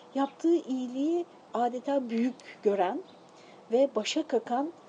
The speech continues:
e, durumun, yani başa kakan bir durumda olmanın çirkinliği bize anlatılıyor aslında. Anlatabildim mi? Yoksa amelsizlik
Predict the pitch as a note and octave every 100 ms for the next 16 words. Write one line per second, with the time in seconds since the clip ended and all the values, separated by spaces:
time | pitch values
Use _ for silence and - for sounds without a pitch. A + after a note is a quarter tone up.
0 | - - F3+ F3+ E3 E3 E3 D#3+ E3 G3+
1 | A3+ A#3+ A#3+ D#4 F#4 F#4+ - - - F#3+
2 | D3 F#3 A3+ D4+ - A#3+ C#4 C#4 B3+ A3
3 | G#3+ A3 A#3 D4 - A3+ A3+ C#4+ D#4+ -
4 | A3+ - A#3 A3+ G#3 E3 D#3+ A2 - -
5 | - - - - - - G#2+ - - -
6 | - - - F#3 A#3 - - G3+ G#3 G#3+
7 | - A3+ A3